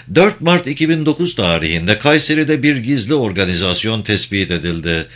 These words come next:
Beş sivil bir birliğin içindeki askerlerden oluşan hücreleri vasıtasıyla gizli ve kişiye özel bazı evrakları çalarak ve daha sonra da içeriğini değiştirerek kamuoyunda infial yaratacak şekilde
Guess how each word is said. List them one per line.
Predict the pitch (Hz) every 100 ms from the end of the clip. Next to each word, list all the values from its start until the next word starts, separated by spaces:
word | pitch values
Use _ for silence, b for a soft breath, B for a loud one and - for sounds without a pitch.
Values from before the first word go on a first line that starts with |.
| B B B
Beş | 143 185 -
sivil | - 165 165 156 110
bir | 160 123
birliğin | 147 120 127 143
içindeki | 107 - 95 95 117
askerlerden | 101 110 - 107 104 101 92 117
oluşan | 90 87 104
hücreleri | 98 110 104 107 113 127
vasıtasıyla | 98 95 - 90 110 101 92 98 B B B
gizli | 104 143 131 180
ve | 165 -
kişiye | 143 123 156
özel | 143 113 139 123
bazı | 135 139 117
evrakları | 117 104 104 107 85 95
çalarak | 104 107 113 110 113 - B B
ve | 123 131
daha | 147 180
sonra | 175 90 85
da | 104
içeriğini | 113 - 120 123 123 147
değiştirerek | 95 92 - 92 85 92 -
kamuoyunda | - 131 160 156 147 139
infial | 135 135 127 143 120
yaratacak | 120 123 117 110 123
şekilde | 101 90 92 87 101